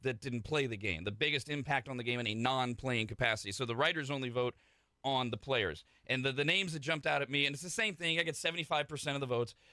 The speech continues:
and there's sixteen committee members. This is people right now, and it, it rotates. Uh, it's, uh, Hall of Famers Jeff Bagwell, Tom Glavine, Chipper Jones,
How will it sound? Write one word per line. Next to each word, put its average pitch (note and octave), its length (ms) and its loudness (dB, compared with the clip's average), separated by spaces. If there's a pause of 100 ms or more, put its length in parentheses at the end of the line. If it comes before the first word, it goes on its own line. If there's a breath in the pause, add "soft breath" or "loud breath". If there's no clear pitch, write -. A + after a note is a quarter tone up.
(280 soft breath)
and C3+ 120 2
there's C#3 120 2
sixteen F#3 640 0
committee D#3+ 460 0
members. D3 440 0
This D3+ 140 -4
is D3 80 -6
people D3+ 380 0
right C#3 180 4
now, C3+ 200 4
and C3+ 100 2
it, B2+ 120 -2
it C3 140 0
rotates. B2 500 0 (300 soft breath)
Uh, A#2+ 220 4
it's, A#2 160 0
uh, A#2 180 4
Hall D3 220 2
of C3 80 -4
Famers C#3 440 0
Jeff C3 300 0
Bagwell, C3 480 4
Tom C#3 300 2
Glavine, C3 480 2
Chipper C#3+ 340 -2
Jones, C3 480 0